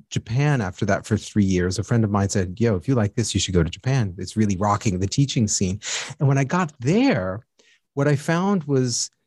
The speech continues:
I, I started to work with younger adults who, they were a little bit younger, 'cause those first, um, students I was working with were mostly twenty-one and older. I s-, started to work with students who were in the, I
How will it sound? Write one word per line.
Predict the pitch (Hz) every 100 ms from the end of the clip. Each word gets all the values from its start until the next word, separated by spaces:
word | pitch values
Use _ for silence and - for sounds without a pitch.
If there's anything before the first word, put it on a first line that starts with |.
| _ _
I, | 139 147
I | 139
started | - 165 151 143
to | - - 147 123
work | 120 135 131
with | 123
younger | 117 139 147
adults | 113 113 107 104 - -
who, | - 147
they | 135
were | 127
a | 131
little | 175
bit | 202 120
younger, | 101 90
'cause | 87 113 104
those | 139 156 165 -
first, | - 135 - - - -
um, | 110 107 104 110
students | - 127 117 110
I |
was | 101 95
working | 117 - 110
with | 101 104 -
were | 104 107 104 104 101 _ _ _ _ -
mostly | 131 147 - 151 139 127 117 - _ _ _ -
twenty-one | 156 127 107
and | 95
older. | 92 95 92
I | 90
s-, | 113 -
started | - 175 208
to | 156
work | 117 117
with | 120
students | - 123 120 113
who | -
were | 107 104
in | 101 101
the, | 98 95 90
I | _